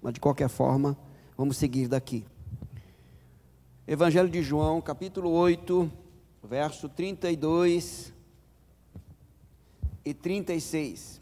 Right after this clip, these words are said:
Pode ler, e trinta e seis, tá? Trinta e dois e trinta e seis. Pode ler.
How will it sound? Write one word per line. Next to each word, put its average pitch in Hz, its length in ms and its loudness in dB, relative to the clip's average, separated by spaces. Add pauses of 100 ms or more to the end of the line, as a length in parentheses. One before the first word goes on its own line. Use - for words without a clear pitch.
Pode 147 240 -2
ler, 160 320 -2
e 175 200 0
trinta 180 340 -8
e 175 80 -2
seis, 120 240 -6
tá? 117 200 -8 (380)
Trinta 147 240 -6
e 147 60 -4
dois 156 320 -4
e 180 80 0
trinta 160 280 -8
e 147 60 -8
seis. - 460 -14 (720)
Pode 143 240 -6
ler. 143 180 -6